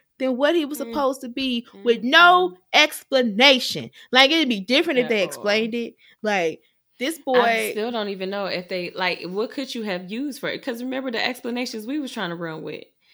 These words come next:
Speaker 2: it still didn't make no sense.
Speaker 1: 'Cause, I mean, how, <sighs> I just, I don't, I don't know. Why, I mean, was his, 'cause we never met his mama.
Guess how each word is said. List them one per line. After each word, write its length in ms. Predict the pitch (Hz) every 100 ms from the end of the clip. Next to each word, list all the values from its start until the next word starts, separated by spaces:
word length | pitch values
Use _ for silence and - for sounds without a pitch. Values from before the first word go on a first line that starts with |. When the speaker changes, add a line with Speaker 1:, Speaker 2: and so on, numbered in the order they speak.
| _ _
Speaker 2:
it 140 | -
still 280 | 180 - 165
didn't 200 | 151 156
make 180 | 165 170
no 140 | 180
sense. 560 | 180 254 226 - _ _ _ _ - - _ _ _ _ _
Speaker 1:
'Cause, 180 | 392 381
I 80 | 349
mean, 320 | 349 330 330
how, 240 | - 359 359 - - - _ _ _ _ _ -
<sighs> 1700 | - - - - _ - - - - - - _ _ _ _ _ -
I 60 | 240
just, 340 | 214 185 -
I 120 | 190
don't, 280 | 185 143 120 - _ _ _ _ -
I 80 |
don't 180 | 190 147
know. 400 | 139 - - 214 180
Why, 460 | 247 262 254 226 - -
I 120 | 247
mean, 180 | 269 262
was 240 | 262 262
his, 200 | 294 262 - -
'cause 120 | 226
we 140 | 226
never 300 | 359 277 339 247
met 160 | 214
his 180 | 214 226
mama. 400 | 202 147 151 196